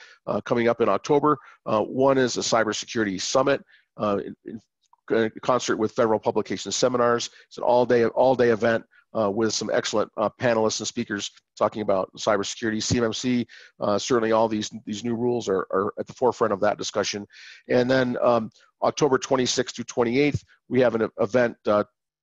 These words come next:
so all one day, one and a half days plus an evening. So over, spread over three days, October twenty-sixth to twenty-eighth, Uniting Women in Cyber. Um, again, many, many good speakers and some excellent content there. Uh, please head to our website,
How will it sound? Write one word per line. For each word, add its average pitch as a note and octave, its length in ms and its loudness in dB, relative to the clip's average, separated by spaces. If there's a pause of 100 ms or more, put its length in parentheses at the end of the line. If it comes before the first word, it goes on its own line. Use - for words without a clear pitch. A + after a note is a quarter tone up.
(140)
so - 200 -4 (520)
all C#3 260 4
one D3+ 380 0
day, C#3+ 140 4
one D#3 280 2
and D#3 100 2
a C#3+ 40 2
half C3+ 260 -2
days C3 380 4
plus C#3 260 0
an B2 80 -2
evening. B2 340 0 (320)
So A2+ 300 2
over, B2 200 2
spread - 280 -2
over B2+ 100 2
three D3 280 0
days, A#2 340 4
October B2 380 0
twenty-sixth B2 440 -2
to A#2 60 -10
twenty-eighth, A2+ 420 -2
Uniting A#2+ 380 0
Women A2+ 260 0
in G#2 60 -4
Cyber. C3 440 2 (340)
Um, G2+ 240 0
again, A#2 280 0
many, B2+ 200 0
many B2 200 0
good A2+ 160 -2
speakers A#2+ 460 -6
and A2 100 -6
some G#2+ 160 -12
excellent A2 360 -2
content A2 460 0
there. G#2+ 200 2 (340)
Uh, A#2 140 -2
please D3 300 2
head B2+ 160 2
to C3 140 2
our A2 120 4
website, G#2+ 500 2